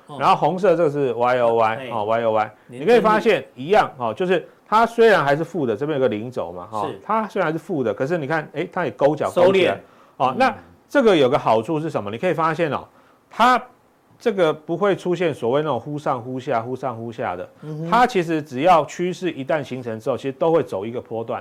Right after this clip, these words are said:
Speaker 1: 哦。
Speaker 2: 哦，你看，像这个去年，哦，二零二二年第一季的时候见到高点，你看。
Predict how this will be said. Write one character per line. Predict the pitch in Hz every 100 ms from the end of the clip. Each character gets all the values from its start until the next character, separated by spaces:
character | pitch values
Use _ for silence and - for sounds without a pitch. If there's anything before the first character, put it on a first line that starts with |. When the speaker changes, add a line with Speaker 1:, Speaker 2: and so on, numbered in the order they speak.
| -
Speaker 1:
哦。 | 120 151
Speaker 2:
哦， | 127 107 101 -
你 | 113
看， | 156 165 - _
像 | - 185 160 143
这 | 139 151
个 | 135 131 127
去 | 127 202 143
年， | 110 101 -
哦， | 117 175
二 |
零 | 143 151
二 | 180 180
二 |
年 | 139 110 117 _ _ _ _
第 | 202 196
一 |
季 | 185 180
的 | 147
时 |
候 | 165
见 | 156 175 147
到 | 151
高 | - 135 135
点， | 104
你 | 95
看。 | 131